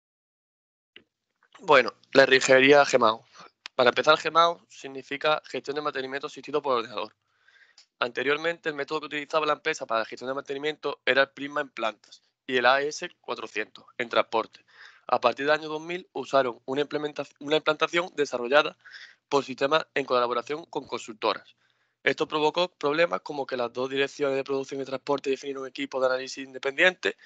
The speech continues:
dando lugar a desarrollo independiente y hubo dificultades para evolucionar. Finalmente, en dos mil siete concluyeron en que debían implan-, im-, implantar un sistema de gemao,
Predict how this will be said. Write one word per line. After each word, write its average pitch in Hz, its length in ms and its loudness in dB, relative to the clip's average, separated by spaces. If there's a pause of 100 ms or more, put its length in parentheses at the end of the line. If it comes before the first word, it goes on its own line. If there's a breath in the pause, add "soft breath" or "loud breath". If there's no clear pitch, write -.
(200 soft breath)
dando 143 180 6
lugar 160 400 4
a 135 120 4
desarrollo 127 480 -4
independiente 120 760 -10
y 139 140 -4
hubo 131 180 -4
dificultades 120 500 -4
para 156 120 2
evolucionar. 110 380 -4 (880 soft breath)
Finalmente, 165 720 0 (800)
en 139 120 -14
dos 120 120 -8
mil 135 140 -4
siete 165 240 -2
concluyeron 139 480 -2
en 147 100 -6
que 131 120 -2
debían 123 380 0
implan-, 139 340 0 (120)
im-, 139 200 -4 (100)
implantar 143 500 2
un 123 100 -10
sistema 143 380 -6
de 135 100 -6
gemao, 180 360 -2